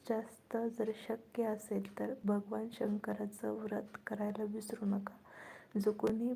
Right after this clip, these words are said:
महादेवाची कृपा प्राप्त करण्यासाठी इच्छुक असेल त्यांनी भगवान शंकराचं हे व्रत निश्चित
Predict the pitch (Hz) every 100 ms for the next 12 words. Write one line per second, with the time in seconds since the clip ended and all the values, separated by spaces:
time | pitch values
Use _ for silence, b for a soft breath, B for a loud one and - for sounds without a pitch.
0 | 247 214 214 226 220 214 214 - 196 196
1 | - 208 208 214 208 - 208 202 208 233
2 | - 220 220 220 208 214 208 - 208 214
3 | 208 202 - 233 220 208 - 208 254 -
4 | 208 208 208 220 - B B B B B
5 | - - - - 196 208 - 208 220 -
6 | - 220 208 208 202 202 - 202 - 220
7 | 220 214 214 - - 196 196 196 - 233